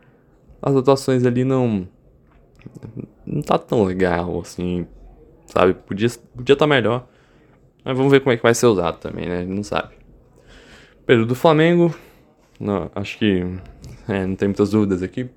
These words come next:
né? Um jogador que atua no futebol brasileiro e, e tem que ter mesmo mais jogadores que atuam aqui, sendo convocados.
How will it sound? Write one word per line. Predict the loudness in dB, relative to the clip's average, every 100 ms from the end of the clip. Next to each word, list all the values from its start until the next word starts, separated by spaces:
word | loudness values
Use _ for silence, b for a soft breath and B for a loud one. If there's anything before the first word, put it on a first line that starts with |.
| _ -6
né? | -2 -2
Um | -4 -4
jogador | 0 0 2 0
que | -2
atua | -4 0
no | 0
futebol | 2 2
brasileiro | 2 2 2 2 0 -6
e, | -10
e |
tem | -8 -10
que | -8
ter | -4 -2
mesmo | -2 -4 -8 -10 -12
mais | -4 2 2
jogadores | 4 2 4 2 -2 -14 _ b b -12
que | -12
atuam | -10 -8 -6 -6
aqui, | -8 -8 -8 -8 _
sendo | -2 -2
convocados. | 0 -4 -2 0 0 0 -4 -8